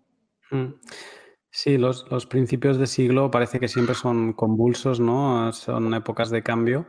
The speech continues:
y, y, bueno, ojalá que no repitamos, eh, errores del, del antiguo siglo, pero sí que parece que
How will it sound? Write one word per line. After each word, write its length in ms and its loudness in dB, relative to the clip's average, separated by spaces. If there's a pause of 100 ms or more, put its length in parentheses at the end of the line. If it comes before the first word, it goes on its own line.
(600)
y, 960 0
y, 120 -6
bueno, 220 -2
ojalá 300 -4
que 100 -2
no 100 0
repitamos, 680 -4
eh, 220 -4
errores 600 -2 (100)
del, 460 -4 (100)
del 220 -6
antiguo 800 -4
siglo, 460 -4 (420)
pero 180 -2
sí 180 -12
que 120 -4
parece 360 -4
que 520 -4